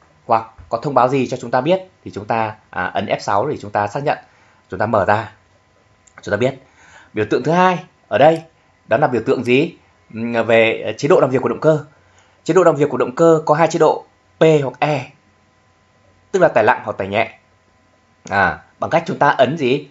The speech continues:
À, F một này nó sẽ hiển thị ở đây là tải nặng hay tải nhẹ. À, thì nó sẽ sáng lên P hoặc E.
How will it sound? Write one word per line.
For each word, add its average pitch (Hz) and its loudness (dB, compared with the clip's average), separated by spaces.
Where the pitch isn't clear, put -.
À, 104 -8
F 151 -4
một 123 0
này 107 -4
nó 107 -6
sẽ 151 -6
hiển 92 -8
thị - -6
ở 98 2
đây 117 2
là 98 2
tải 90 -2
nặng 95 -2
hay 107 -10
tải 95 -6
nhẹ. 90 -8
À, - -2
thì 104 -12
nó 110 0
sẽ - -8
sáng 117 -4
lên 139 0
P - -12
hoặc 110 -8
E. 117 -6